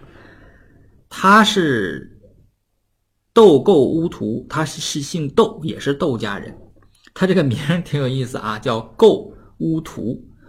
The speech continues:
构啊是哺乳的意思，就是给小孩喂奶叫构。乌图呢是虎的意思，就是老虎啊。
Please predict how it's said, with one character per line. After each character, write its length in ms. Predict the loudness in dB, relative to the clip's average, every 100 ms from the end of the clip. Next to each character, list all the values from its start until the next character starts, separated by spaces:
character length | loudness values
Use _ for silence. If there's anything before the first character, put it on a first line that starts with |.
| -20 -20 _
构 380 | 8 10 8 6
啊 260 | 0 -10 -20 _ _
是 420 | -4 -2 0 -2 -6 -10
哺 220 | -2 2
乳 280 | 2 0 -8
的 120 | -14
意 200 | -12 -12
思， 220 | -12 -18 -20 _ _
就 140 | -10
是 140 | -8 -8
给 200 | -8 -10
小 160 | -10
孩 220 | -10 -6 -6 -4
喂 140 | -4
奶 360 | -4 -8 -16 -20
叫 140 | -18 -16
构。 380 | -8 -8 -8 -18 -20 -12 0
乌 260 | 4 4
图 360 | 2 -4 -4 -4
呢 280 | -4 -8 -10 -20 -16
是 280 | -10 -8 -10
虎 600 | -12 -12 -10 -10 -12 -10
的 120 | -4
意 180 | -4 -4
思， 200 | -10 -20 _ _ _ _ _ _ _
就 120 | -6
是 100 | -2
老 260 | -2 0 -2
虎 200 | -2 -4
啊。 280 | -6 -8